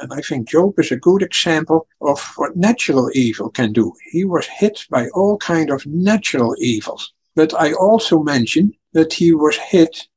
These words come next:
by his so-called friends who actually did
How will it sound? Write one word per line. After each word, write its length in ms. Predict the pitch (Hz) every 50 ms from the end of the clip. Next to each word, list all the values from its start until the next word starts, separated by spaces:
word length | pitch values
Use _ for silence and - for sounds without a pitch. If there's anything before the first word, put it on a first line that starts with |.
| -
by 280 | 175 147 143 139 135 131 - -
his 260 | - 143 131 - - - - _ _ _
so-called 720 | - - - 185 170 165 - - - 160 151 143 139 135
friends 640 | - - - - - 175 147 131 139 - - - _ _ _ -
who 140 | 156 160 -
actually 520 | 190 196 - - - 165 151 156 156 156
did 240 | 160 170 147 147 -